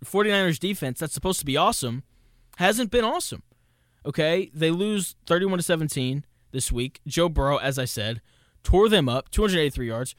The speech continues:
three touchdowns, completed eighty-eight percent of his passes. The week before against Minnesota, Kirk Cousins f-, completed seventy-eight percent of his passes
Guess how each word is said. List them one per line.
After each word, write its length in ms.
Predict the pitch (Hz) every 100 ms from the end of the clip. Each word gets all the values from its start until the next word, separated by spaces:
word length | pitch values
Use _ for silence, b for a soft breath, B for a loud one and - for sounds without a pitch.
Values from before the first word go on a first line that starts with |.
| _
three 220 | - 214
touchdowns, 560 | - 135 - 117 127 -
completed 320 | 156 160 135
eighty-eight 300 | 170 214 190
percent 200 | - 135
of 60 | 117
his 100 | 107
passes. 460 | - 110 113 165 - b b -
The 80 | 170
week 200 | 214 180
before 420 | 147 - 247 226
against 260 | 180 165 165
Minnesota, 640 | 139 - 240 226 143 160 b b
Kirk 220 | - 196
Cousins 540 | - 190 180 151 175 - _ _ _ _ _ _ _
f-, 140 | -
completed 420 | - 160 185 165 147
seventy-eight 460 | - 185 185 170
percent 240 | 151 165 139
of 60 |
his 160 | 175 208
passes 440 | 143 120 131 139